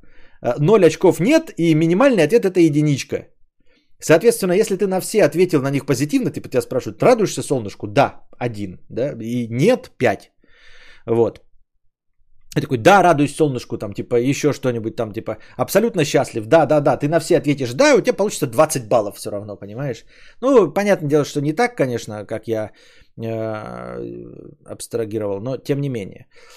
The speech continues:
Ну и короче, ну, у меня заметно больше с-, э, десяти баллов, но это как-то странно выглядит, потому что я не очень доверяю, надо, а, перепройти этот тест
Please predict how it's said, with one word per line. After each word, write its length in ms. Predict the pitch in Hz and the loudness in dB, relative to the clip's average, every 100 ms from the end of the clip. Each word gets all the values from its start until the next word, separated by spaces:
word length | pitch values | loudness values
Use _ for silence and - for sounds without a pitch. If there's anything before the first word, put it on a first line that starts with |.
| - - - | -20 -20 -10
Ну 180 | 147 208 | -4 -4
и 100 | 240 | 2
короче, 640 | 247 190 139 - 135 131 _ _ | 4 6 4 0 -12 -12 _ _
ну, 220 | 160 190 190 | -4 -2 0
у 40 | |
меня 220 | 208 269 | 2 4
заметно 420 | 214 247 247 190 | 4 4 4 2
больше 280 | 180 226 - | 2 2 2
с-, 120 | - | -4
э, 280 | 202 180 170 | -6 -4 -4
десяти 400 | 160 165 202 202 | -4 -8 -6 -4
баллов, 340 | 170 254 151 170 | 0 2 2 0
но 120 | 196 | -4
это 160 | 190 | -2
как-то 240 | 180 202 180 | -6 -6 -8
странно 400 | - 214 156 131 | 0 2 2 2
выглядит, 400 | 147 113 101 98 | 0 0 -4 -4
потому 140 | 120 | -6
что 120 | 120 | -4
я 100 | 135 | -6
не 120 | 135 143 | -4 -4
очень 240 | 123 107 | -6 -6
доверяю, 320 | 110 131 107 | -4 -2 -4
надо, 220 | 110 123 - _ - - _ - | -4 -6 -8 _ -20 -20 _ -14
а, 80 | 120 | -10
перепройти 460 | 107 127 139 139 117 | -6 -4 -4 -4 -6
этот 240 | 95 92 | -10 -10
тест 300 | 143 - - | -12 -14 -18